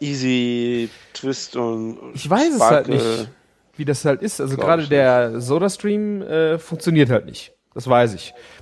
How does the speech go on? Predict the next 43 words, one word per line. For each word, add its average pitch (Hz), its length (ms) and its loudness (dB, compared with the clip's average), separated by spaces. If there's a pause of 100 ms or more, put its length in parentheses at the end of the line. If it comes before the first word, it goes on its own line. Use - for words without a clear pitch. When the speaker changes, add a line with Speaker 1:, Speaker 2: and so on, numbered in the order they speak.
(340)
Speaker 2:
Und 139 440 -2
die 135 280 -2
anderen 180 360 2
Easy-Produkte, 143 840 0 (440)
diese, 113 920 2
diesen 117 280 -6
Soda, 143 360 2
der 113 100 2
normale 123 340 4
Soda-Maker, 127 400 2
der 117 100 0
kostet 151 240 -6
fast 127 140 -2
auch, - 300 0
äh, 120 200 4
sechzig, 131 280 -2
siebzig - 340 -6
Euro. 120 400 2 (960)
Und 131 160 -6
nur 151 140 0
Speaker 1:
Ja, 104 60 0
Speaker 2:
für 139 120 2
Speaker 1:
aber 123 100 2
du 120 80 2
musst, 143 360 -2
du 123 80 -2
musst 135 160 0
doch, 123 120 4
du 117 160 -2
musst 139 140 -2
doch 123 100 -6
kein, 120 260 4 (680)
du 120 60 -6
musst - 140 -2
doch 131 80 -4 (220)
kein 117 260 2
Produkt 135 300 0
von 120 180 0
Easy 151 440 0
haben. 113 220 4
Es 117 100 -4
gibt - 160 -4
doch - 180 0